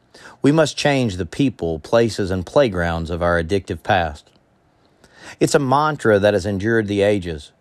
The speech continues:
because it's generally true, but it's also broad and overly simplistic. It's very easy for someone to tell you that you have to let go of parts of your past,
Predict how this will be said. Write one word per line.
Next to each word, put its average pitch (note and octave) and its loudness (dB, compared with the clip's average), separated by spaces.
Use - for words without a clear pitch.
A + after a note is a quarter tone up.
because A#2+ 0
it's G2+ -8
generally A#2 2
true, E2+ -2
but C3+ 4
it's B2+ -2
also E3+ 2
broad F#2 2
and G2 -6
overly G2 0
simplistic. F2+ -6
It's - -2
very G#3+ 4
easy C#3 0
for G#2+ -4
someone B2 2
to G2+ -4
tell A#2+ 2
you F#2+ -2
that F2+ -6
you A2 0
have A2+ 0
to G#2 0
let G2 2
go G2+ 2
of E2+ -6
parts G#2 0
of F2 -10
your F2 -6
past, F2 -4